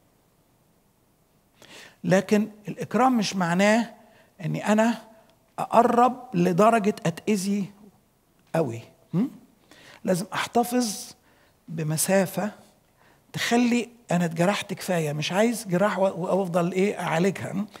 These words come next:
أنا هغفر، بس الجرح بياخد وقت. الغفران ممكن يحصل بعد نص ساعة، بس الجرح ممكن ياخد له أسبوعين، ثلاثة.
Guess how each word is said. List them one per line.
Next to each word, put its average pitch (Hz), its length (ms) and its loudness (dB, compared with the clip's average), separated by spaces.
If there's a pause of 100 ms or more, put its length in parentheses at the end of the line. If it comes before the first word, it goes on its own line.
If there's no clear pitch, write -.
(220)
أنا 170 180 2
هغفر، 160 300 -4
بس 147 180 -4
الجرح 175 220 -2
بياخد 180 240 -4
وقت. - 240 -4 (920)
الغفران 170 420 6
ممكن 233 280 2
يحصل 214 380 2 (1160)
بعد 180 140 0
نص 214 220 2
ساعة، 175 480 4 (280)
بس - 120 -4
الجرح 208 240 6
ممكن 220 220 4
ياخد 226 220 4
له 226 80 6
أسبوعين، 214 300 2
ثلاثة. 233 360 4